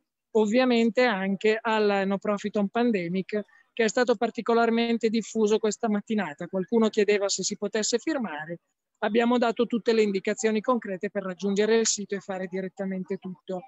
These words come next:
eh, online. Per cui questa è, io credo, una buona panoramica che potete vedere della nostra piazza,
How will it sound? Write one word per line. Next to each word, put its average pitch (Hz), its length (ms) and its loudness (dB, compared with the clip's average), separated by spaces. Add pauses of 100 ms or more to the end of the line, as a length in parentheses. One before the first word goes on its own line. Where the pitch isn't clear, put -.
(360)
eh, 202 260 0
online. 165 680 -2
Per - 140 -6
cui 240 160 -2
questa 240 480 2
è, 233 160 2 (380)
io 233 160 4
credo, 247 360 4
una 233 160 0
buona 254 360 2
panoramica 240 760 -2
che 226 160 -4
potete 226 400 -2
vedere 226 420 2
della 233 280 0
nostra 226 320 -6
piazza, 220 600 -2